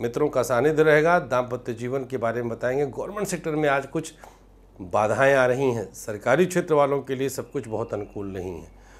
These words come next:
गवर्नमेंट सेक्टर में कुछ बड़े तनाव की स्थिति आ रही है। गवर्नमेंट सेक्टर को लेकर के मुश्किलों का दौर भी शुरू हो सकता है। दाम्पत्य जीवन आपका अच्छा रहेगा। संतान का सुख मिलेगा। आज पति पत्नी के बीच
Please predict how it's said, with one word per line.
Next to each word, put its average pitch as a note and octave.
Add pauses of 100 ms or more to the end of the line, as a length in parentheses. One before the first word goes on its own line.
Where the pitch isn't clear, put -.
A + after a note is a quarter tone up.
(280)
गवर्नमेंट A#3+
सेक्टर F#3+
में F3
कुछ D#3+
बड़े C3
तनाव A#2+
की A#2
स्थिति G#2
आ F2+
रही F2+
है। E2 (160)
गवर्नमेंट A#2+
सेक्टर B2
को A#2+
लेकर C3
के D3+ (260)
मुश्किलों G#3
का D3
दौर D3
भी C3
शुरू A#2+
हो G#2+
सकता G#2
है। G2
दाम्पत्य C3+
जीवन E3
आपका D#3+
अच्छा E3
रहेगा। C#3+
संतान A#2
का A#2+
सुख A#2+
मिलेगा। C3
आज F#2+ (720)
पति F3
पत्नी F3+
के F3
बीच E3